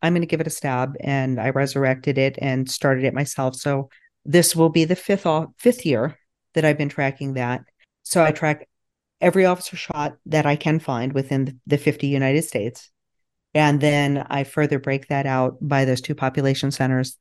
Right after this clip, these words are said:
that I noted earlier. So thirty thousand or fewer,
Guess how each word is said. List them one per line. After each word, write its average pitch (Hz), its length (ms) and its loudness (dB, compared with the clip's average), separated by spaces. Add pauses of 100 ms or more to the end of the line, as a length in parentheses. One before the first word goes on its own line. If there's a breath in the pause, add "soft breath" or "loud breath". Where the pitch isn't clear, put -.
that 131 420 2
I 127 440 0 (840)
noted 139 380 0
earlier. 120 380 0
So 131 420 -2 (280 loud breath)
thirty 165 220 6
thousand 156 380 2
or 151 60 0
fewer, 151 440 -2